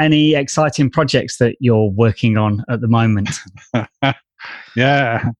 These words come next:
Speaker 2: I can tell you about a few.
Speaker 1: In
Speaker 2: I
Speaker 1: your
Speaker 2: did
Speaker 1: book?
Speaker 2: have beside my book, yes.
Speaker 1: Yeah.
Speaker 2: <laughs> I've published a game, a game in working on the hero's journey. Um,
Speaker 1: Ah, okay.
Speaker 2: do you know the hero's journey of
Speaker 1: Yeah,
Speaker 2: Ken
Speaker 1: yeah, I
Speaker 2: Bond?
Speaker 1: love, yeah, fantastic.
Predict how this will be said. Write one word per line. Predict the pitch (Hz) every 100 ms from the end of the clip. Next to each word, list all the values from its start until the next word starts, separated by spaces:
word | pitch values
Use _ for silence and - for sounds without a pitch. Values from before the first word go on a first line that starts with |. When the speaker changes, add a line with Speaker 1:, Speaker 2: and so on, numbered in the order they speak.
| - - - _ -
Speaker 2:
I | 127
can | 117
tell | - 131
you | 123 120
about | 113 139 135
a | 127
few. | - 127 160 220 _ -
Speaker 1:
In | 123
Speaker 2:
I |
Speaker 1:
your | 123
Speaker 2:
did | 151
Speaker 1:
book? | 123 - - -
Speaker 2:
have | - 123
beside | 135 135 120 107
my | 107
book, | 98 123 -
yes. | 113 120
Speaker 1:
Yeah. | 120 104 - - - -
Speaker 2:
<laughs> | 117 - -
I've | - 131 135 131 - -
published | 175 139 117 - - -
a | 110
game, | 123 127 180 226 208 _ _ _ 113
a |
game | 101 135 131 127 120
in | 120 117
working | 135 135 120 113
on | 113 110 104 101 107
the | 104
hero's | 101 117 147 139 -
journey. | 131 147 156 208 233 _ -
Um, | 170 220 214
Speaker 1:
Ah, | 110 101 - 143
okay. | 147 - 196 165
Speaker 2:
do |
you | 131
know | 143 147
the | 131
hero's | 147 156 135
journey | 147 151
of | 175
Speaker 1:
Yeah, | 214 208
Speaker 2:
Ken | 131
Speaker 1:
yeah, | 156 -
I | 175
Speaker 2:
Bond? | 123 135
Speaker 1:
love, | 147 202 165 139
yeah, | 180 185 104
fantastic. | - 131 - - 185 - 120 107